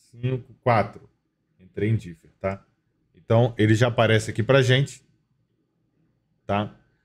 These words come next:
Que a gente teve uma vitória. E olha que legal. É muito mais bonito que a corretora, né? Ele entrou em dígito differ, tá? A hora que eu entrei, da manhã, que eu tô gravando o vídeo pra vocês.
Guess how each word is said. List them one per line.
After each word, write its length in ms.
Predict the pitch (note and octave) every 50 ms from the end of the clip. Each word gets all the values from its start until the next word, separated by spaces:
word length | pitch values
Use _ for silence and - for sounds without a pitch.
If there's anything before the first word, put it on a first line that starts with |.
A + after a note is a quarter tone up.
| _ _
Que 80 | _ G#2+
a 20 |
gente 140 | A2 G#2+ G#2+
teve 180 | - B2 A#2 A#2
uma 200 | A#2+ B2 B2 B2
vitória. 520 | A2+ C#3 C#3+ - - B2 A2 G#2 F#2+ F#2
E 80 | F#2 G#2
olha 160 | A2 A#2 B2
que 120 | B2 B2+
legal. 460 | B2+ B2 G#2+ G#2+ F#2 E2+ D#2 - - _ _ _ _ _ _ _ _ _ _ _ _ _ _ _ _ _ _ _
É 120 | - A#2 A#2+
muito 400 | A#2+ B2 C3+ D#3 E3 D#3+ D#3 C#3
mais 340 | C3+ C3 C3 A#2 - - _ _ _ -
bonito 400 | G2+ G#2 B2 B2 A#2+ A#2 A2+ A#2
que 80 | - A#2
a 60 | G2+
corretora, 480 | - A2+ A2 A2 - - G2+ G2 G2
né? 220 | G2+ G#2 G#2+ A2+ - - _ _ _ _ _ _ _ _ _ _ _ _ _ _ _
Ele 160 | - G#2+ A#2+
entrou 240 | B2 A#2 A#2 A#2+ B2
em 80 | A#2
dígito 360 | G2+ F#2 G#2+ A2+ A2 - B2 A2
differ, 460 | G2+ G#2+ A2+ B2+ B2 - E3 F3+ F3 - _ _ _ _ _ _ _
tá? 240 | - G2+ G#2 G#2 - -
A 120 | G2 G#2+
hora 240 | A2 A2 A2 G#2+ G#2+
que 140 | G2+ - A2+
eu 80 | A#2
entrei, 420 | A#2 A2+ A2+ - A2 A#2 C3 D3+ - -
da 160 | - G#2 G2+
manhã, 420 | G#2+ A#2 A#2+ A#2 A#2 B2 C#3 - -
que 60 | -
eu 60 | A2+
tô 100 | - A2+
gravando 400 | G#2 A#2 A2+ G#2+ G2 A2 G#2+ A2
o 20 |
vídeo 220 | G2+ G#2 A2 G#2 G2+
pra 120 | G#2+ A2
vocês. 500 | A2+ B2 B2 A#2 - C3+ C3+ C3+ C3 -